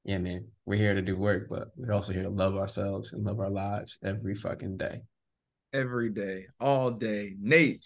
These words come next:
Speaker 2: I appreciate you coming on the show. Um, I wish you nothing but the best on the path forward, and also, too, the, you know, the things that you have coming up in the next couple of days. So,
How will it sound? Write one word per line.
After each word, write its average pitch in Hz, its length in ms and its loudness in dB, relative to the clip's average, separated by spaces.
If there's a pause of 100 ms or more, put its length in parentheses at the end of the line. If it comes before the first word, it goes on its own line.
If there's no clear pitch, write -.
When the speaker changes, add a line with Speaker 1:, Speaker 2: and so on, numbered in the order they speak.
Speaker 2:
I 120 120 4
appreciate 135 500 -2
you 135 80 -2
coming 131 320 -2
on 127 300 0
the 113 60 -2
show. 143 600 4 (320)
Um, 110 640 -2
I 110 400 2 (140)
wish 127 300 -4
you 113 60 -6
nothing 120 540 2
but 110 180 -2
the 107 80 -4
best 113 540 -4
on 107 240 -4
the 104 80 -2
path 107 420 -6
forward, 156 640 6
and 117 300 0
also, 156 280 0
too, 143 300 0
the, 127 140 0
you 196 100 0
know, 131 140 4
the 123 100 -4
things 151 220 -4
that 139 80 4
you 143 100 0
have 131 200 2
coming 139 260 0
up 127 160 -2
in 123 80 0
the 120 100 0
next 120 340 -2
couple 127 300 -4
of 110 120 -4
days. 110 420 0
So, 107 360 0